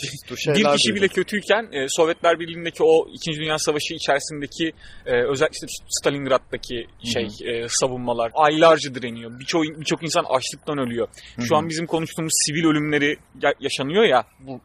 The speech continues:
Speaker 1: Ukrayna'da da.
Speaker 2: Ve yani
Speaker 1: Orada hani o sivil ölümleri, çocuk ölümleri, insanlar böyle açlıktan ölüyorlar yani. Hani çok da karşılaştırılacak bir nokta değil yani.
Speaker 2: İkinci Dünya Savaşı'nın satının üçte biri Sovyetlerin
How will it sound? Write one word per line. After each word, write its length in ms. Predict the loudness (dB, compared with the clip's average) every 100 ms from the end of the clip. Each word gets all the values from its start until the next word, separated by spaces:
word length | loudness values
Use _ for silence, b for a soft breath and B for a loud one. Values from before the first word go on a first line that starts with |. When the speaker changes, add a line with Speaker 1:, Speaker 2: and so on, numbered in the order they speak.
| -20
Speaker 1:
Ukrayna'da 500 | -10 -4 -2 -4 -6
da. 100 | 0
Speaker 2:
Ve 220 | 2 2 2
yani 240 | 2 4 6
Speaker 1:
Orada 320 | 6 6 4
hani 140 | 4
o 160 | 2 2
sivil 360 | 0 -4 -4 -2
ölümleri, 380 | -2 -2 -4
çocuk 320 | -2 -2 0 0
ölümleri, 320 | 0 0 -2
insanlar 480 | -2 -2 0 0 2
böyle 120 | 4
açlıktan 500 | 4 2 -4 -2 0
ölüyorlar 400 | -2 -2 -2 -2
yani. 180 | -2 -4
Hani 220 | -4 -6 -12 B B
çok 140 | -2 0 2
da 60 |
karşılaştırılacak 840 | 4 4 4 -2 -2 -4 0 0
bir 40 | 0
nokta 280 | -4 -2 -2
değil 180 | 0
yani. 120 | -2 -4
Speaker 2:
İkinci 320 | -4 -4 -6
Dünya 280 | -6 0 0
Savaşı'nın 680 | 2 0 0 -4 -6 -6 -8
satının 800 | -10 -10 -4 -2 -2 -2 -2 -2 -6 -12
üçte 360 | -8 -4 0 2
biri 240 | 2 2 -2 -14 b b
Sovyetlerin 920 | -10 0 0 2 0 2 2 2 -2